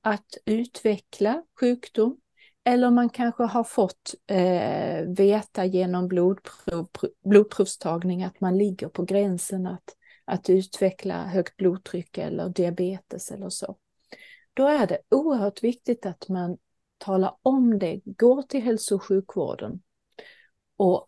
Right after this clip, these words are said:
eh, ber om hjälp om man önskar hjälp. Och det,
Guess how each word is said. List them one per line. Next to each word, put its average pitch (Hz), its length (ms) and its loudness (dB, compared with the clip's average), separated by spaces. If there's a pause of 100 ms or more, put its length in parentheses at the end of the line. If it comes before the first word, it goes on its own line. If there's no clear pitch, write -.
eh, 190 400 0 (360)
ber 208 300 6 (140)
om 180 240 -4
hjälp - 520 -8
om 190 140 2
man 180 160 -4 (100)
önskar 185 600 -6
hjälp. - 180 -16 (1900)
Och 220 160 2
det, 262 340 6